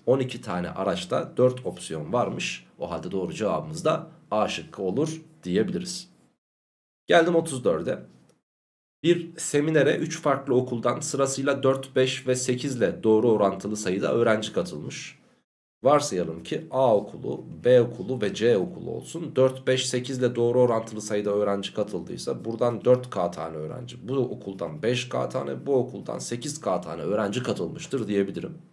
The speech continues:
Daha sonra üç okuldan toplamda yirmi dört kişi daha katılınca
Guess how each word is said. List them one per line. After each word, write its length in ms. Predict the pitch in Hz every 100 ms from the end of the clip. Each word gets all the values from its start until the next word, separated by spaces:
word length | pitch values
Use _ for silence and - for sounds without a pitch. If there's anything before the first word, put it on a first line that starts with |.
| _ _ _ _ _ _ _ _
Daha 140 | 139 185
sonra 260 | 185 180
üç 220 | 180 180
okuldan 460 | 180 175 160 170 180
toplamda 460 | 170 156 165 165 165
yirmi 360 | 151 151 160
dört 220 | 160 165
kişi 280 | - 151 -
daha 220 | 147 160
katılınca 580 | 151 151 185 247 127 69